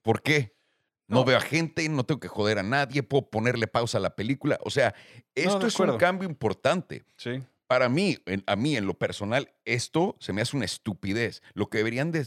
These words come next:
Speaker 1: de hacer es un buyout y un exit.
Speaker 2: Y esos buyouts era justo lo, eh, parte de lo que te quería decir.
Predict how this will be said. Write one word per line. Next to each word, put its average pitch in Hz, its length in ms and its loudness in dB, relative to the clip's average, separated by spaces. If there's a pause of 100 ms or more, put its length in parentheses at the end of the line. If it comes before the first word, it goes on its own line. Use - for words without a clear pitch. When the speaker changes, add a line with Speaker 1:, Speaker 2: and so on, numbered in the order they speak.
Speaker 1:
de 101 140 0
hacer 117 280 0
es 135 160 -4
un 117 200 0
buyout 120 440 2
y 95 140 -4
un 110 240 0
exit. 98 420 -4 (220)
Speaker 2:
Y 143 140 2
esos 165 280 0
buyouts 156 440 2
era 127 100 2
justo 131 320 -2
lo, 127 200 0
eh, 104 440 0
parte 117 240 -2
de 113 60 -2
lo 101 60 -4
que 95 100 -6
te 95 100 -8
quería 101 160 -4
decir. 117 380 -4